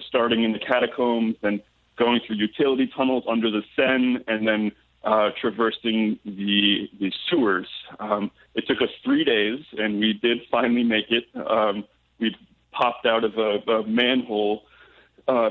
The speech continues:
just beyond the northern limits of the city, um, at around noon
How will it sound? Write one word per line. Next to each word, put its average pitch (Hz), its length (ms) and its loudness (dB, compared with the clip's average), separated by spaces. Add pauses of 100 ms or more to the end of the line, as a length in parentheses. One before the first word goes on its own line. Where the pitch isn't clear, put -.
(120)
just 147 200 -2
beyond 131 260 2
the 127 60 2
northern 120 540 0 (160)
limits 120 380 0
of 113 140 -4
the 120 160 -8
city, 113 340 -2 (260)
um, 104 520 0
at 107 100 2
around 110 380 2
noon 113 460 0